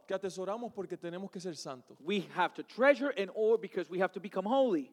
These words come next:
Speaker 1: Porque nuestro Señor no es solamente santo, sino santo, santo, santo.
Speaker 2: Because our God, our Lord is not only holy, he's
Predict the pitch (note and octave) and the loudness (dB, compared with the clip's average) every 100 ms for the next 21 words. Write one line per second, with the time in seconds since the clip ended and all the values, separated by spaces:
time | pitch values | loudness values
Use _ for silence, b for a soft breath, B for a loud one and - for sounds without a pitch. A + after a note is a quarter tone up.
0 | - D#3+ F#3 F3+ F#3 E3+ F3+ G#3+ G#3 F#3+ | -8 -6 -4 -6 -6 -6 -4 -4 -4 -4
1 | G#3 G3+ G3+ F#3+ A3 A#3 A#3 A3 F3+ C#3+ | -4 -4 -6 -6 -4 -6 -8 -10 -10 -8
2 | F#3+ G3+ F#3+ G3+ F#3 F3 E3 C3 F#3 A3+ | -6 -6 -6 -6 -6 -8 -10 -8 0 4
3 | A#3+ B3+ C#4 - C#4 C4+ A3 A3 D#4 C#4 | 10 10 10 6 0 4 4 4 2 2
4 | G#3 A#3+ E3+ C#3+ C#4+ F#3 E3+ | 2 -2 -2 0 0 0 -4